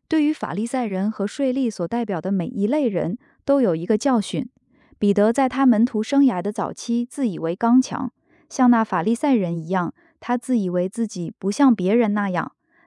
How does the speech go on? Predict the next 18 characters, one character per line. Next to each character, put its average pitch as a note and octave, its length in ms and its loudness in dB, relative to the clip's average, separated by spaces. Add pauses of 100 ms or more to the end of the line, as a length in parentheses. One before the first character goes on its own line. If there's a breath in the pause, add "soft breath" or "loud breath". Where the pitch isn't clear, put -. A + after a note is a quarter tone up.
当 A#3+ 180 6
基 C4 200 2
督 C4 240 2
在 B3 180 0
被 A#3+ 140 4
出 C4+ 180 0
卖 C4 180 6
的 G3+ 120 -2
前 F#3 280 -4
夕 B3 320 -2 (200)
预 C4 120 2
先 C#4+ 220 2
警 D#3 240 -4
告 A3+ 180 -2
他 A3 200 -6
的 G#3 80 -2
门 F3+ 200 0
徒 F3+ 340 -8